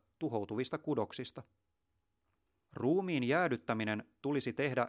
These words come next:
ennen informaatioteoreettista kuolemaa, jotta ihminen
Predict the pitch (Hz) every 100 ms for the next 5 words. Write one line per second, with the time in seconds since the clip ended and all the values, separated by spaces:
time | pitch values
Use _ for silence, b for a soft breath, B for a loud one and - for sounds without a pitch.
0 | - 139 113 113 160 156 143 135 131 135
1 | 127 135 123 123 135 - 151 165 135 110
2 | 113 113 - _ _ _ 123 - 131 143
3 | - 110 104